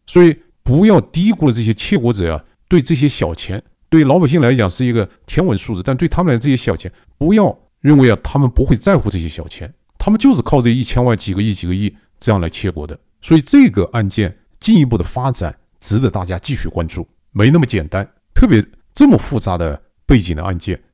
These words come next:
这个白冰呢，尽管在日本可能也要小心自己的脑袋，因为卷入这个级别的案件，中共会不惜一切代价的。所以这也印证了我们第一次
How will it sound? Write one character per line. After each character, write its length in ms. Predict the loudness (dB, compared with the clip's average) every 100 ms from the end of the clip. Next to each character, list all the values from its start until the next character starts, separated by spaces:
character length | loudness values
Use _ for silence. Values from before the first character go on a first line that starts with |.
| _
这 160 | -4 -2
个 120 | -2
白 160 | -4
冰 180 | -2 -2
呢， 180 | -2 -6 -10 _ -6
尽 180 | -2 -2
管 180 | -4
在 120 | -6 -4
日 200 | -2 -4
本 220 | -6 -12 _ _
可 220 | -6 -4
能 100 | -2
也 80 | -2
要 100 | -2
小 300 | -2 -4 -6
心 160 | -6 -10
自 160 | -8
己 80 | -8
的 80 | -6
脑 160 | -8 -8
袋， 180 | -12 -12 _ -4
因 120 | 0
为 100 | 2 0 _
卷 220 | -2 -2
入 160 | -2
这 180 | -2 -2
个 80 | -2
级 180 | -4 -6
别 140 | -4
的 80 | -4
案 140 | -6 -6
件， 180 | -10 -12 _ _
中 160 | -4 -2
共 120 | -2
会 220 | -2 -4
不 180 | -2 -2
惜 160 | -2 -4
一 40 |
切 120 | -6
代 160 | -4 -4
价 160 | -6
的。 140 | -12 -16 _
所 160 | -2 -2
以 20 | 0
这 100 | 2
也 180 | 4 4
印 240 | 2 2 2
证 160 | 0
了 80 | 0
我 140 | 0
们 140 | -2 -6
第 140 | -4 -2
一 100 | -2
次 420 | -4 -6 -6